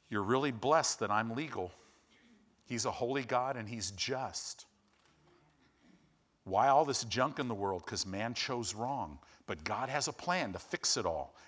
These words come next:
and it will all be fixed. All of it will be fixed.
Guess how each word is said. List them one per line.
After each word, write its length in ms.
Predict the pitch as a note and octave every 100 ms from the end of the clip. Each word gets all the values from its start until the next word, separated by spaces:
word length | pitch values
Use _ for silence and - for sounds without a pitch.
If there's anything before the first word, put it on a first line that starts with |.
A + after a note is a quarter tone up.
| -
and 120 | F2+
it 120 | B2+
will 240 | B2+ E3 D3
all 140 | C3+
be 140 | C#3+ C#3+
fixed. 580 | - - - - - - - _ _ _ _ -
All 200 | B2+ E3
of 120 | G2+
it 100 | F2+
will 140 | F2
be 100 | F2+
fixed. 480 | D#2+ F2 E2 - -